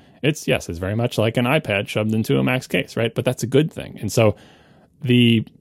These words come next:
the sort of performance characteristics or what's slow and what's fast or what it can do with what amount of effort, it's just an entirely new set of rules that we'll just have to get used to.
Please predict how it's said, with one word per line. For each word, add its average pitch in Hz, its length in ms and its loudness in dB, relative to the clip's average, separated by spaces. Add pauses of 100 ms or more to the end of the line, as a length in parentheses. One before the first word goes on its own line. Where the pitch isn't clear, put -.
(480)
the 202 420 -2
sort 160 200 6
of 110 180 0
performance 185 520 4
characteristics 175 800 2
or 131 80 6
what's 123 260 2
slow 147 300 6
and 139 100 4
what's 131 240 0
fast 143 560 -2
or 110 300 4 (320)
what 143 320 8
it - 100 -2
can 120 180 6
do 131 280 4
with 113 160 4
what 113 220 2
amount 113 260 2
of 107 80 2
effort, 127 400 2 (400)
it's 120 180 0
just 160 180 4
an 147 80 6
entirely 123 420 4
new 117 100 2
set 110 200 2
of 92 100 -2
rules 98 280 0
that 82 60 -6
we'll 85 80 -6
just 87 140 -8
have 95 80 -4
to 90 60 -4
get 85 120 -6
used 95 220 -8
to. - 80 -12